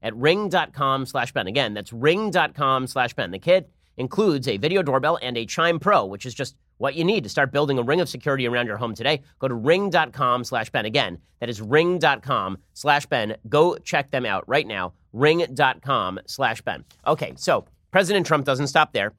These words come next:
He starts getting hit, and that means it's time to double down. It's time to double it down. Let's do this thing. So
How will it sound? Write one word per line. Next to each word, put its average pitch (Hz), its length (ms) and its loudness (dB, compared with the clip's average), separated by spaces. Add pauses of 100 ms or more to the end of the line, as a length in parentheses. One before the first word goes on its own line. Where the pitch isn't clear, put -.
He 135 80 -8
starts 143 260 0
getting 165 200 -2
hit, 147 200 -6
and 120 120 -6
that 143 120 -2
means 165 220 -4
it's - 160 -16
time 156 220 -2
to 71 120 -10
double 151 380 -2
down. 92 400 -4
It's 76 100 -18
time 113 180 -10
to 82 100 -14
double 113 640 0
it 226 140 2
down. 104 380 -4
Let's 135 200 -2
do 156 200 -2
this 110 180 -8
thing. 65 160 -12
So - 200 -4